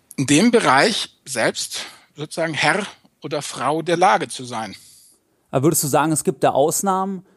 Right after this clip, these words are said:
Speaker 2: wenn wir sagen, es hat jemand ein sehr großes Vermögen, sehr komplex, also einfach mal, können wir mal als Falle in den Raum stellen,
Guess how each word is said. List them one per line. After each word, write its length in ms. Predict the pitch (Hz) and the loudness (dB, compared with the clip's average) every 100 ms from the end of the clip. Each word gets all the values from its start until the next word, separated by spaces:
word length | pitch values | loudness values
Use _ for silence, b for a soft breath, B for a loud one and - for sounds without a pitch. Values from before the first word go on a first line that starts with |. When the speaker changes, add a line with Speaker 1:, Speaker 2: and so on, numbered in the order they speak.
| b | b
Speaker 2:
wenn 140 | - 143 | -2 0
wir 80 | 147 | 2
sagen, 340 | 139 151 156 | 2 2 0
es 80 | 143 | 0
hat 140 | 165 | 0
jemand 260 | 151 156 143 | 0 0 0
ein 60 | |
sehr 120 | 127 139 | 0 0
großes 420 | 131 190 196 185 | 2 0 0 -4
Vermögen, 440 | 190 175 175 175 | -4 2 2 2
sehr 160 | 143 151 | 0 0
komplex, 460 | 147 131 143 156 | 2 0 0 0
also 320 | 143 117 113 - b b b - | -2 -2 -4 -6 b b b -6
einfach 180 | 123 | 0
mal, 380 | 127 127 123 123 | 2 2 2 0
können 160 | 127 139 | -2 -2
wir 40 | |
mal 140 | 127 120 | 0 -4
als 320 | 127 - - | -6 -8 -12
Falle 280 | - 143 143 | -2 0 0
in 60 | |
den 60 | 131 | 2
Raum 200 | 131 156 | 2 0
stellen, 340 | - 165 160 | -2 -2 -2